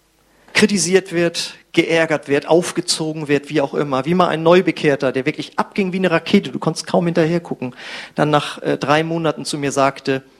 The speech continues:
„Also meine Mutter guckt jetzt auch schon ganz komisch, dass ich da jetzt da bei euch dabei bin.“ Und hat dann von einem Tag auf den anderen das wieder hingeworfen. Das war so hart für mich.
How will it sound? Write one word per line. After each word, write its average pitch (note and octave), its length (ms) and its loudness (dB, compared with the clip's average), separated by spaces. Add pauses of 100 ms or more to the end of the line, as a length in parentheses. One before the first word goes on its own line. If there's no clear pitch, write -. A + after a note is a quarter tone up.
(580)
„Also B2+ 180 -12
meine B2 220 -4
Mutter C#3+ 260 0
guckt - 260 -10
jetzt - 160 -2
auch G3 160 0
schon B2+ 160 -4
ganz A2+ 240 -8
komisch, A2+ 540 -6 (1200)
dass - 180 -2
ich B2+ 140 -10
da B2 140 -4
jetzt A#2+ 380 -8
da A2+ 280 -4
bei B2 260 -2
euch A#2 220 -8
dabei A#2+ 400 -6
bin.“ A2 240 -16 (960)
Und C3+ 160 -4
hat - 140 0
dann E3+ 100 4
von E3 160 -2
einem A3 220 4
Tag G3+ 160 -2
auf F#3 80 -6
den F3 100 -4
anderen D#3 400 -4 (480)
das - 260 -4
wieder E3 140 6
hingeworfen. D3 800 -4 (160)
Das C3 200 -2
war B2+ 120 0
so G#3+ 580 2 (720)
hart G3+ 260 2
für - 180 2
mich. F#3+ 380 -2